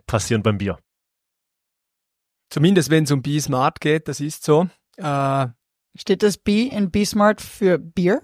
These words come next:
Speaker 2: Man könnte es wahrscheinlich heute zumindest im Nachhinein so sagen. Wir waren wahnsinnig kreativ. Wenn ich damit beginnen darf,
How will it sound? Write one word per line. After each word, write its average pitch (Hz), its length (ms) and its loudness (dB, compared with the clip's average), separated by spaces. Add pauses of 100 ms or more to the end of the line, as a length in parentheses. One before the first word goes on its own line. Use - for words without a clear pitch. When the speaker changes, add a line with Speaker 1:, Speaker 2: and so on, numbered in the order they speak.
(140)
Speaker 2:
Man 156 400 -2
könnte 165 420 0
es 156 160 -2
wahrscheinlich 147 540 -4
heute 160 320 -2
zumindest 151 580 -4
im 135 80 -2
Nachhinein 135 600 -2
so - 100 -8
sagen. 135 460 0
Wir 143 120 4
waren 139 220 4
wahnsinnig 147 480 2
kreativ. 143 720 0 (1040)
Wenn 151 140 -2
ich 143 100 -8
damit 143 300 -2
beginnen 147 320 0
darf, 135 340 0